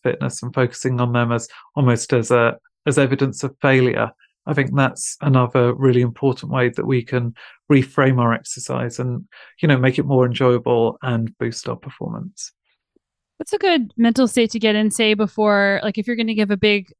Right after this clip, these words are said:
Speaker 2: um, speech somewhere, like a keynote speech, or maybe before this podcast, maybe I was a little bit nervous thinking, "I want this to go well." You know, wh-, where should I set my expectations so that I show up in a way that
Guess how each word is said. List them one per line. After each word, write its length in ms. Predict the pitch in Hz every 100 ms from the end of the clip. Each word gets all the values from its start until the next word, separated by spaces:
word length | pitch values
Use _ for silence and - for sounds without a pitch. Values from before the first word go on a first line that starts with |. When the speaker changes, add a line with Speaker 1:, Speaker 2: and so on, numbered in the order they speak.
| _ 202
Speaker 2:
um, 240 | 190 180
speech 420 | - 254 202 -
somewhere, 220 | 196 180
like 100 | 175
a 80 | 180
keynote 340 | - 233 214 -
speech, 400 | - 233 185 -
or 360 | 202 196 196
maybe 360 | 202 202 214 208
before 340 | 185 190 220
this 160 | 208 214
podcast, 680 | - 262 - 214 180 180 -
maybe 200 | 202 202
I 80 | 190
was 100 | 185
a 60 |
little 100 | 196
bit 140 | 185 220
nervous 300 | 202 196 -
thinking, 280 | 196 196
"I 60 | 190
want 180 | 202 208
this 160 | 202 -
to 60 |
go 200 | 208 254
well." 400 | 240 202 196 196 - _ _ _ _
You 80 | 220
know, 140 | 214
wh-, 200 | 190 208
where 180 | 208 240
should 160 | 226 226
I 180 | 208 202
set 200 | - 208
my 380 | 196 190 190 -
expectations 760 | - - 214 - 240 226 202
so 80 | 214
that 120 | 196 -
I 180 | 202
show 300 | 220 - 202
up 200 | 190 190 - -
in 120 | 220
a 60 | 214
way 360 | 190 185 190 190
that 400 | 185 175 175